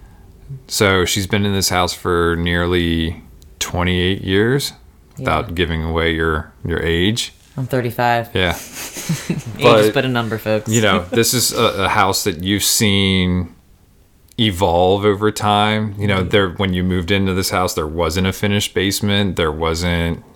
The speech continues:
Speaker 1: trees around this house that there are now. There wasn't a deck or a patio.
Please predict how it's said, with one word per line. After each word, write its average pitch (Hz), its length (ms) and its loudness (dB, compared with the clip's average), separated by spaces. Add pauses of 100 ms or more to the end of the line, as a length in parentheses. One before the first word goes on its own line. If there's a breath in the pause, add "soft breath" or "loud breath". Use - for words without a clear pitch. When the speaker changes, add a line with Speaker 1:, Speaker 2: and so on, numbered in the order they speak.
(200)
Speaker 1:
trees 95 420 -2
around 98 300 0
this 92 160 -4
house 95 320 -2
that 87 160 -6
there 92 140 2
are 95 200 2
now. 95 420 0
There 82 180 0
wasn't 87 560 -2
a 92 100 -4
deck 92 440 -2
or 85 280 0
a 76 60 -4
patio. 95 760 0